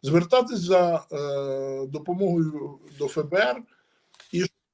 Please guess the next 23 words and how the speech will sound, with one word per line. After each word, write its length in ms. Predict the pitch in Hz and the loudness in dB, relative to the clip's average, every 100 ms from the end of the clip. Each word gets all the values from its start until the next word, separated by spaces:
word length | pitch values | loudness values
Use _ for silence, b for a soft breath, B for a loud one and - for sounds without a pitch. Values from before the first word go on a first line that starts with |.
| 170 | 0
Ф 60 | |
Б 80 | 170 | 4
Р 280 | 190 202 190 | 6 6 4
в 200 | 151 147 | 0 -10
Ізраїлі 440 | 143 170 175 160 | -2 0 0 -4
допитувало, 1120 | 131 135 160 156 156 139 131 131 127 123 113 - 123 | -4 -6 -6 -10 -6 -4 -2 0 0 -2 -6 -10 -14
е, 680 | 117 113 113 113 113 120 120 | -8 -8 -8 -10 -14 -20 -20
Міндіча. 460 | 123 123 117 113 - _ _ _ _ _ _ _ _ _ _ | -14 -10 -10 -12 -18 _ _ _ _ _ _ _ _ _ _
До 80 | 160 | 4
речі, 460 | 220 240 254 226 - b b b b - | 4 4 -2 -8 -10 b b b b -8
е, 120 | 165 | -2
якщо, 520 | 185 214 - - 247 214 | 0 0 -4 -4 0 0
е, 400 | 190 175 165 165 | 0 -4 -4 -2
виявиться, 560 | 190 208 180 165 170 | 0 2 2 -2 -6
що 200 | 165 170 | -8 -8
це 260 | 165 180 160 | -8 -4 -2
американські 600 | 165 170 170 175 165 208 | -2 -4 -4 -8 -8 -8
гроші, 480 | 233 254 - 143 127 _ _ | -6 -6 -6 -10 -14 _ _
а 100 | 147 | -4
вони 220 | 151 160 | 0 0
американські, 680 | 156 160 165 180 170 - - | 2 0 0 0 -2 -6 -10
до 140 | - | -10
речі, 320 | 110 - - | -10 -14 -20